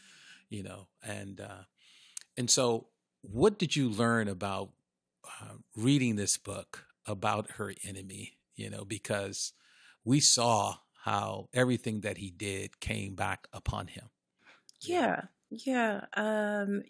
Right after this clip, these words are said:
Speaker 2: you know, it's my hope, uh, to launch, um, similarly to the roundtable, but, you know, for a different purpose, a study group, um, w-, called Virtue. <laughs>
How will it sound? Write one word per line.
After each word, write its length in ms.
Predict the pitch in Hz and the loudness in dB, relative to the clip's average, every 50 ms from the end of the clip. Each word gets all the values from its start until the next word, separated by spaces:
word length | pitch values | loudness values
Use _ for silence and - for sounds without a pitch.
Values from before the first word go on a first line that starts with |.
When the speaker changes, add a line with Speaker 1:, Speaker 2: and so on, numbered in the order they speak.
| _ _ - | _ _ -6
Speaker 2:
you 100 | - 220 | -4 0
know, 160 | 208 196 202 - | 0 0 2 2
it's 240 | 214 247 - - 277 | 2 4 4 4 4
my 140 | 277 277 | 4 4
hope, 460 | 240 202 - 190 185 196 220 - - - - _ _ - - - - - - - _ _ _ - | 2 2 4 4 4 4 4 2 -2 -10 -20 _ _ -20 -20 -20 -20 -20 -20 -20 _ _ _ -4
uh, 520 | 196 185 180 180 180 175 175 175 180 - - - - - | -2 -2 0 -2 -2 -2 -2 -2 -4 -4 -2 -2 -2 0
to 320 | 208 196 185 185 180 170 - | 2 2 2 2 2 0 -2
launch, 720 | 170 175 175 175 180 175 175 180 175 180 - - - - - - - - - - - _ _ _ _ _ _ - | -2 0 0 2 2 2 2 0 0 2 2 2 2 0 -2 -12 -20 -20 -20 -20 -20 _ _ _ _ _ _ -10
um, 640 | 185 180 175 175 175 170 170 175 170 170 165 - - | -8 -6 -6 -6 -6 -6 -6 -6 -4 -4 -6 -4 0
similarly 640 | - - - 269 285 285 254 202 180 170 170 160 160 165 | 2 2 4 4 4 6 6 4 4 4 2 2 0 -2
to 160 | - - 170 | -2 -4 -4
the 80 | 165 160 | -2 -2
roundtable, 920 | 165 160 165 170 165 165 - - 175 165 170 165 - 160 160 160 160 - | -2 -2 -2 -2 -2 -2 -2 -2 -2 -4 -4 -4 -6 -6 -6 -6 -6 -6
but, 220 | - - - - - - - _ | -4 -4 -4 -6 -8 -14 -20 _
you 160 | - - 190 | -14 -10 -6
know, 140 | 170 160 170 | -6 -6 -6
for 180 | 160 - - 170 | -6 -6 -6 -6
a 80 | 165 | -4
different 260 | - 175 - - 165 - | -4 -6 -6 -6 -8 -6
purpose, 480 | - 165 165 - - 160 - - - - - - - - - _ _ - | -6 -6 -6 -4 -2 0 0 0 0 -4 -12 -20 -20 -20 -20 _ _ -2
a 80 | 185 180 | 0 2
study 500 | - - - - - 180 175 170 175 170 | 4 4 2 2 0 0 -2 0 -2 -4
group, 400 | - - 165 160 160 156 151 - - - _ - - - - 175 | -6 -6 -6 -4 -4 -4 -4 -8 -12 -20 _ -20 -20 -18 -14 -12
um, 640 | 175 175 185 185 180 180 175 175 170 170 175 190 - _ _ - | -10 -8 -6 -6 -6 -6 -6 -6 -8 -8 -10 -12 -14 _ _ -4
w-, 220 | 185 170 165 - - _ _ _ _ _ _ _ _ | -2 -2 -2 -4 -6 _ _ _ _ _ _ _ _
called 280 | - - - 165 156 - | -10 -8 -6 -4 0 2
Virtue. 420 | 156 170 190 - - - - - - _ _ _ _ - - - - _ - | 2 2 4 2 0 0 -2 -4 -6 _ _ _ _ -18 -16 -16 -10 _ -2
<laughs> 60 | 233 | 0